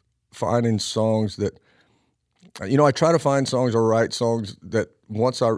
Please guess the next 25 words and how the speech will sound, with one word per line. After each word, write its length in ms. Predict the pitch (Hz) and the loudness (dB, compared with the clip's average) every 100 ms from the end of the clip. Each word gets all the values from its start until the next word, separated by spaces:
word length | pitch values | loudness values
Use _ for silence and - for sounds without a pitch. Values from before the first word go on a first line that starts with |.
| - | -2
and 300 | 107 104 101 | -2 -2 -4
record 360 | 101 - 123 123 | -6 -4 -2 0
'em 100 | 117 | 0
in 80 | |
a 60 | 107 | 0
way 480 | 101 107 113 107 92 _ - | 0 0 0 0 -4 _ -8
that 140 | 107 | -4
once 300 | 107 107 - | -2 -2 -2
I 100 | 98 | -4
record 460 | 101 95 - 117 104 | -4 -6 -4 -4 -2
'em, 100 | 98 | -2
I 80 | |
don't 160 | 95 101 | -4 -6
think 160 | 101 - | -8 -8
that, 120 | 101 _ _ - _ - | -14 _ _ -20 _ -8
I 60 | |
hope 200 | 98 - | -6 -4
that 180 | 98 - | -6 -6
you 80 | 101 | -10
can't 320 | - 107 90 | -8 -8 -8
hear 180 | 90 98 | -8 -6
anyone 300 | 98 95 92 | -6 -6 -6
else 220 | 90 90 | -8 -10
doing 400 | 92 90 95 87 | -10 -8 -8 -10
'em. 140 | - | -16